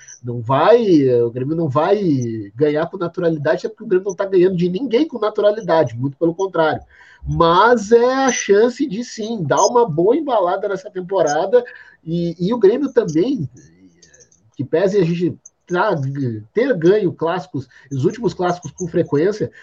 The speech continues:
o Grêmio precisa ganhar de um time que não seja o Inter, <laughs> até pra dar uma moral. Então, não, tá na hora, assim, é a chance que o Grêmio tem de começar a embalar na temporada, e aí sim começar a confirmar esses prognósticos, né?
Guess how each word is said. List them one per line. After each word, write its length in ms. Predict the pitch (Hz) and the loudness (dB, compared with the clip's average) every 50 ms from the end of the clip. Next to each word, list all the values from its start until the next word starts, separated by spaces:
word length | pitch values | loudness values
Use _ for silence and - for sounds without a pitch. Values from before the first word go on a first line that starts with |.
| - - | -20 -4
o 80 | - | 0
Grêmio 160 | 147 180 214 202 | 2 2 2 2
precisa 260 | - - 226 269 247 | 0 -2 0 0 2
ganhar 280 | 226 254 247 226 240 | 4 6 6 6 6
de 100 | 240 214 | 4 2
um 40 | 233 | 2
time 200 | - - - - | 0 -2 -4 -4
que 60 | - | 0
não 100 | 302 240 | 0 0
seja 240 | - - 233 302 311 | 2 4 4 4 6
o 100 | 226 330 | 6 6
Inter, 440 | 226 240 226 - - 175 160 143 - - _ - - | 6 6 4 4 2 0 0 0 -2 -8 _ -20 -18
<laughs> 160 | - - - | -18 -8 -2
até 380 | - 208 196 - - 240 233 226 | -2 -2 -2 0 2 2 2 2
pra 320 | - - 302 240 233 - - - | 0 -2 -2 -2 -4 -6 -6 -6
dar 80 | 240 233 | -6 -4
uma 220 | - - 269 269 | -4 -4 -6 -6
moral. 480 | 277 277 269 262 247 226 226 226 226 180 - - - - - _ - | -4 -4 -4 -2 -2 0 0 0 0 -2 -2 -6 -18 -20 -20 _ -12
Então, 460 | 160 143 135 - 175 180 208 226 240 262 269 262 240 202 | -12 -8 -6 -4 -2 -2 0 -2 -2 -4 -6 -6 -6 -6
não, 320 | 185 185 202 233 226 175 123 | -2 0 2 2 0 0 -4
tá 200 | - - 139 165 | -8 -10 -10 -8
na 160 | 208 240 214 | -8 -4 -2
hora, 220 | 185 185 175 139 | -2 -2 -2 -2
assim, 260 | 127 - - 160 139 - - | -6 -10 -12 -14 -16 -12 -8
é 100 | 160 160 | -8 -6
a 100 | 202 - | -6 -6
chance 380 | 226 - - 196 196 233 240 - | -8 -8 -6 -6 -4 -4 -6 -8
que 120 | - 269 | -10 -8
o 40 | 233 | -4
Grêmio 240 | 180 170 196 220 226 - | -2 -4 -4 -4 -8 -10
tem 200 | - 170 180 208 | -10 -8 -8 -8
de 100 | 202 208 | -10 -12
começar 720 | - 226 220 247 226 226 220 - - 175 185 220 254 277 - - - - - - | -12 -10 -8 -6 -6 -6 -6 -8 -4 0 2 2 2 2 -2 -8 -20 -20 -8 -4
a 100 | 170 180 | -2 -2
embalar 500 | 190 190 214 190 170 160 156 175 214 240 | 0 2 2 2 4 4 4 4 2 2
na 60 | 226 | 0
temporada, 720 | 226 214 202 185 185 165 147 170 165 165 190 196 233 233 - _ - - - | -2 -4 -4 -2 -2 -2 0 0 -2 -2 -2 -2 -2 -2 -4 _ -14 -4 2
e 100 | 165 208 | 2 4
aí 360 | 262 - 226 190 202 262 302 | 4 6 4 4 4 4 2
sim 200 | - - 262 294 | 2 2 -2 0
começar 580 | - 370 302 277 247 - - - 202 190 240 | 2 0 2 2 0 -2 -2 -4 -4 -2 -2
a 40 | 320 | -2
confirmar 580 | - - 359 311 - - 226 190 170 175 208 247 | -2 0 -2 0 0 -2 -2 -2 -2 -2 -4 -4
esses 140 | 240 - - | -6 -8 -8
prognósticos, 800 | - 285 262 302 359 359 330 277 233 185 - - - 143 120 101 | -6 -4 -4 -2 -2 -2 0 0 0 -2 -4 -8 -10 -10 -10 -10
né? 140 | 104 101 | -12 -18